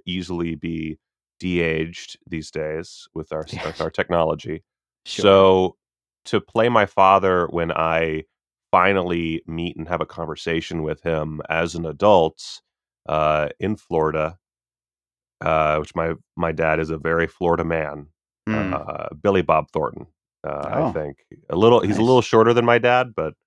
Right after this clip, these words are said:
Speaker 1: uh, my dad's, like, six-foot-five or something ridiculous. But Billy Bob with some, with some, some heels on,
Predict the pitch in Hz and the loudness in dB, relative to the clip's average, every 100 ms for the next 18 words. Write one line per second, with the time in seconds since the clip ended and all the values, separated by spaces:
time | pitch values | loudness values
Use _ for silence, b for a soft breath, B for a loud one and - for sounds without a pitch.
0 | _ _ _ - 78 76 78 92 90 78 | _ _ _ -6 -4 -2 0 0 0 0
1 | 73 - - 82 - 80 78 _ _ _ | -6 -8 -6 -6 -4 -4 -4 _ _ _
2 | _ _ _ - 78 78 78 80 82 78 | _ _ _ -8 -2 -2 -2 -4 -6 -8
3 | 78 80 78 82 80 _ _ _ _ _ | -8 -8 -8 -8 -8 _ _ _ _ _
4 | _ - 80 76 101 98 90 87 85 82 | _ 2 2 2 2 4 6 6 6 2
5 | 80 82 76 73 71 _ _ - 87 - | -4 -6 -6 -8 -12 _ _ -8 -8 -6
6 | 80 78 - - 82 78 90 80 80 73 | -6 -8 -10 -12 -10 -2 0 0 -2 -4
7 | 73 | -6